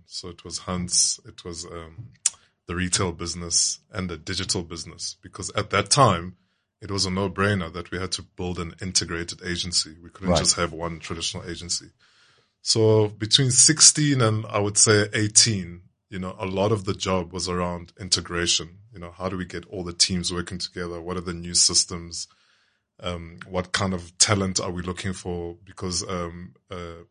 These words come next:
Speaker 1: previously we would get a brief, and then when digital was required, we'd hand it over and hand it over and hand it over. So this was like creating a one-stop shop, if I can say that,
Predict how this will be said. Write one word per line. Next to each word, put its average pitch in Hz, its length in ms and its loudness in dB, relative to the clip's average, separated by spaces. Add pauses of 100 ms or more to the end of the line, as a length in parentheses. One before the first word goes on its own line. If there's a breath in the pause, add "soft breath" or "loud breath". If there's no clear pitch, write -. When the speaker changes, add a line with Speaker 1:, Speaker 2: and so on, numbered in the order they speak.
(140)
Speaker 1:
previously 110 600 10
we 95 140 -2
would 101 160 -2
get 98 140 -2
a 92 60 -2
brief, 92 540 -6
and 90 160 -4
then 87 180 -4
when 90 380 -4 (320)
digital 104 360 4
was 90 200 4
required, 90 340 0
we'd 87 140 -4
hand 95 200 0
it 87 100 -2
over 92 500 0 (260 soft breath)
and 90 180 -6
hand 92 160 0
it 82 100 -2
over 90 260 -2
and 85 120 -8
hand 90 140 -4
it 85 100 -4
over. 87 280 -8
So 90 220 0
this 92 240 4
was 92 200 2
like 82 200 -8
creating 87 400 -4 (280)
a 92 60 -12
one-stop 85 600 0
shop, - 400 0
if - 120 -18
I 85 60 -10
can 85 180 -14
say 82 220 -4
that, - 200 -18